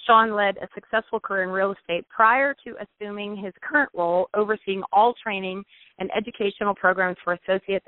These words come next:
and managers for Coldwell Banker King Thompson in Central Ohio and Coldwell Banker West Shell in the greater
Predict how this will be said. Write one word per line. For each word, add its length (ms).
and 260
managers 640
for 80
Coldwell 360
Banker 360
King 220
Thompson 400
in 160
Central 320
Ohio 540
and 160
Coldwell 380
Banker 420
West 300
Shell 260
in 80
the 80
greater 460